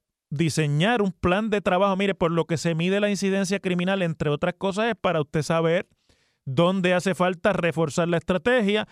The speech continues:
dónde hace falta cambiarla, dónde hace falta atención que antes no había porque había menos incidencia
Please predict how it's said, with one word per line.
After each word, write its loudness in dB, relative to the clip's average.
dónde 2
hace 0
falta 0
cambiarla, 2
dónde 2
hace 2
falta 2
atención 2
que 2
antes 0
no 2
había 0
porque -2
había 0
menos 0
incidencia -2